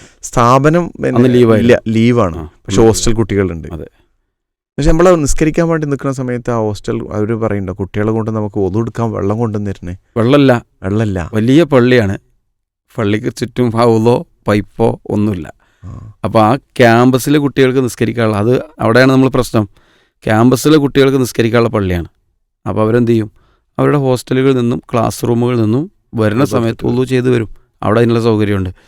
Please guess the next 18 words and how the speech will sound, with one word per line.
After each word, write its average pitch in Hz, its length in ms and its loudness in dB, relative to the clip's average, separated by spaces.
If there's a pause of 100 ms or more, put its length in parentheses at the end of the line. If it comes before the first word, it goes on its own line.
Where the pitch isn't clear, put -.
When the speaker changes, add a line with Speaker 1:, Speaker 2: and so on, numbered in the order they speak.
(420)
Speaker 2:
നമ്മളിവിടുത്തെ 123 500 2
പോലെ 131 220 0
പള്ളിയുടെ 120 520 2
ചുറ്റും 135 440 -2
ഹൗളോ 104 360 2
പൈപ്പോ 107 540 0 (300)
ഒന്നുമില്ല. 110 320 0
അപ്പൊ - 160 -6
അവിടുത്തെ 117 220 -2
കുട്ടികൾ 123 380 -2
നമുക്ക് 131 180 -4
എന്ത് 123 140 -4
ചെയ്തു? 117 240 -4 (640)
ബക്കറ്റില്, 107 480 -6 (240)
ഏ, 113 360 -2
ഈ 175 460 -4
മറ്റേ 101 500 -4 (560)
കിണ്ടി, 107 340 -2